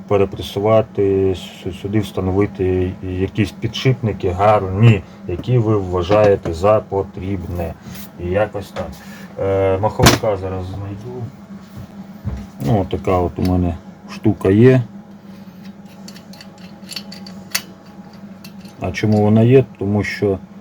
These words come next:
я техніку відремонтував, <clears throat>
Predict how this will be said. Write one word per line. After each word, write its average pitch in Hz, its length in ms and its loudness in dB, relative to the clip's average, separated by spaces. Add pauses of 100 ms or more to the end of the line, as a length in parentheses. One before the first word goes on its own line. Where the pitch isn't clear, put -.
(200)
я 98 340 4
техніку 101 520 2
відремонтував, 107 920 6 (120)
<clears throat> - 80 4